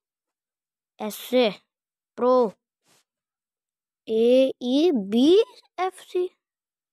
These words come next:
ई के बाद बी है, सी नहीं है। ओ भाई साहब यार, कैसे करूँ मैं? देखो, एईबीएफ़सी।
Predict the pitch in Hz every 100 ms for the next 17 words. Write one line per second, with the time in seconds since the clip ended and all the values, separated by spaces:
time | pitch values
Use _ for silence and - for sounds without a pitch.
0 | _ _ _ _ _ _ _ _ 233 226
1 | 254 247 247 240 - _ _ _ - _
2 | _ _ _ - 202 220 226 220 185 180
3 | 196 _ _ _ _ _ _ _ _ -
4 | 240 240 240 233 233 233 - _ _ _
5 | _ _ _ _ _ _ _ _ _ _
6 | _ _ _ _ _ _ 262 190 180 170
7 | - 233 226 220 180 208 277 311 _ 208
8 | 185 190 196 226 - _ _ _ 214 196
9 | 190 - _ _ _ 220 240 254 262 226
10 | 233 349 - _ 220 - 226 196